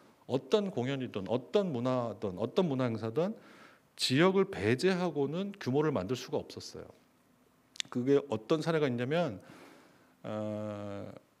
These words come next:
한 이십 년 전쯤에죠. 그 세계적인 아티스트가 한국에 오면 잠깐 거쳐가는 곳이었어요. 서울 예술전당 내지는 뭐 그게 다죠. 세종문화회관 정도 하고 다시 일본을 가면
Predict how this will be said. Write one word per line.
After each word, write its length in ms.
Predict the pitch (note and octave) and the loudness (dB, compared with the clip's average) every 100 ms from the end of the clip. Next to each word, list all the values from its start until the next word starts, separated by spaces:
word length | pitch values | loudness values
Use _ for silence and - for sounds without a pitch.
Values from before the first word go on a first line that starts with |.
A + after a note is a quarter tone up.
| _ _ _ - | _ _ _ -12
한 200 | D3 C3+ | -4 0
이십 220 | C#3 G#3 | 2 4
년 160 | F#3 D#3+ | 2 2
전쯤에죠. 1080 | A#2 G#2 D3+ B2+ F#2 G2+ - G2 G#2+ G#3+ - _ | 0 0 -4 -2 -4 -6 -10 -10 -8 -10 -12 _
그 300 | - G2 F2+ - | -12 -10 -10 -2
세계적인 540 | - A3+ A#3 G#3+ F3 | 2 4 4 2 2
아티스트가 520 | A2+ - F#3+ - E3 | 0 0 -4 -2 -4
한국에 300 | F3+ G3 F#3 | -2 -2 0
오면 580 | C3+ G#2 F#2+ G#2 G2 F2+ - - _ | 0 2 -2 -2 -4 -10 -16 -20 _
잠깐 360 | - C#3+ C3+ D#3+ | -8 -2 2 0
거쳐가는 560 | - B2 - G3 F3 C#3+ | 0 -2 0 2 2 0
곳이었어요. 480 | F#2+ G2+ - F#2 E2 - _ - - - - | -4 -4 -6 -12 -14 -20 _ -20 -20 -20 -18
서울 280 | - F#3 C#3 | -4 0 4
예술전당 640 | A2 C#3+ C#3+ A#2 A2 G2+ - | 4 4 2 2 0 -2 -6
내지는 400 | G#2 G2 G#2 G#2 | -6 -4 -4 -4
뭐 380 | F#2+ F#2+ F#2+ F#2 _ _ _ | -6 -8 -10 -16 _ _ _
그게 120 | - | 0
다죠. 420 | F#3 - G#2 F#2+ D#3+ | 0 -2 -4 -4 -4
세종문화회관 640 | G3+ F3+ D3+ A2+ F#2+ G2 | -4 -2 -4 -6 -6 -8
정도 280 | F2+ E2+ G#2+ | -10 -10 -6
하고 360 | B2+ D3+ A#3+ - - - - | -4 -4 -4 -8 -20 -18 -2
다시 180 | D3 C3 | 0 4
일본을 340 | C#3 F3 E3 | 4 4 2
가면 460 | B2 A2+ F#3 D3 | 0 0 0 0